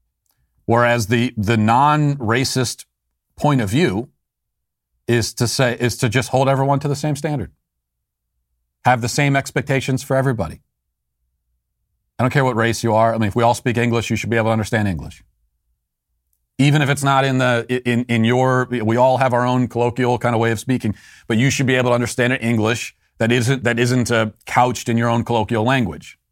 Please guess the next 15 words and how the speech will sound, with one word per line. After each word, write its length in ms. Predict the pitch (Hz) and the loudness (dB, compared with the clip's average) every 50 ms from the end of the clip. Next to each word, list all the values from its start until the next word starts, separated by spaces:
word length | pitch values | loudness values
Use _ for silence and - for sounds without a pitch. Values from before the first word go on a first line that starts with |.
| _ _ _ _ _ _ _ _ _ _ - | _ _ _ _ _ _ _ _ _ _ -4
or 220 | 101 104 104 104 | -2 0 0 0
vernacular. 580 | 85 107 117 127 135 135 - - - - - _ _ _ _ _ _ _ _ _ _ _ _ _ _ _ _ _ _ _ _ _ _ _ _ _ _ _ _ _ _ _ _ _ _ _ _ _ _ _ _ _ _ _ _ _ _ _ _ | 0 0 0 2 0 0 -2 -6 -12 -14 -16 _ _ _ _ _ _ _ _ _ _ _ _ _ _ _ _ _ _ _ _ _ _ _ _ _ _ _ _ _ _ _ _ _ _ _ _ _ _ _ _ _ _ _ _ _ _ _ _
That's 240 | - 98 123 - - | 0 0 0 2 2
the 80 | 139 131 | 0 0
expectation 560 | 123 - - 135 - 151 127 127 - 127 117 | 0 0 -2 -2 0 0 0 0 0 2 2
I 120 | 135 170 | 2 4
have 200 | 147 143 143 143 | 4 2 0 0
for 100 | - 135 | 0 0
everybody. 380 | 131 127 120 110 127 139 180 196 165 143 _ _ _ _ _ _ _ _ _ _ _ _ _ _ _ _ _ _ _ _ _ _ _ _ _ _ _ _ _ _ _ _ _ _ _ _ _ _ _ _ _ _ _ _ _ _ _ _ | 0 0 0 0 0 0 0 -2 -6 -10 _ _ _ _ _ _ _ _ _ _ _ _ _ _ _ _ _ _ _ _ _ _ _ _ _ _ _ _ _ _ _ _ _ _ _ _ _ _ _ _ _ _ _ _ _ _ _ _
That's 120 | _ - - | _ -4 0
why 120 | 101 107 | 2 2
I'm 80 | 120 123 | 2 2
against 300 | 120 131 135 135 - - | 2 2 0 0 -2 -4
affirmative 460 | 120 - - 127 127 139 143 135 147 | -6 -2 0 0 0 2 0 2 2
action. 460 | 165 180 180 - - 98 71 - - | 0 0 0 -4 -6 -10 -10 -10 -16